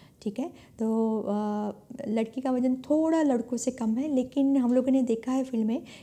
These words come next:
कि लड़कियों को भी ठीक तरह से अगर दूध पिलाना सिखाया, अगर माँ है, माँ को अग-, आ गया कि लड़-, लड़की को कैसे वो अटैच करना है, कैसे लैच करना है, कैसे वो पैंतालीस बिंदु ध्यान में रखने हैं,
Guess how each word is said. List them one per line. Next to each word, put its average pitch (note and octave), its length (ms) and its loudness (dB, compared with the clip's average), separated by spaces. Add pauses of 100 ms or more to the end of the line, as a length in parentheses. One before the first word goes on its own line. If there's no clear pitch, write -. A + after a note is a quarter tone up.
(120)
कि B3 60 2
लड़कियों A3+ 520 2
को C4+ 220 2
भी C4+ 140 2
ठीक B3+ 300 -6
तरह A3+ 180 0
से A3+ 200 -2
अगर G#3 280 0
दूध G#3 300 -6
पिलाना G#3 300 0
सिखाया, G#3 680 -4 (140)
अगर G3+ 300 0 (240)
माँ A3 400 0
है, G#3 280 0
माँ G#3+ 300 -2
को A#3 60 2
अग-, A3+ 220 0
आ A3+ 120 0
गया A#3 160 4
कि A#3 140 0
लड़-, G#3 340 2
लड़की A3+ 300 0
को A3+ 100 -2
कैसे G#3+ 420 2
वो A3 300 0 (300)
अटैच G#3 380 -2
करना G#3+ 260 0
है, G#3 120 0
कैसे A3+ 300 -2
लैच G#3 320 -2
करना G3+ 240 -4
है, G#3 180 -4
कैसे G3+ 340 -2
वो A#3 120 2
पैंतालीस A3 580 -2
बिंदु A3 280 2
ध्यान G#3+ 260 -2
में A3 100 2
रखने G#3+ 260 -4
हैं, A#3 100 -4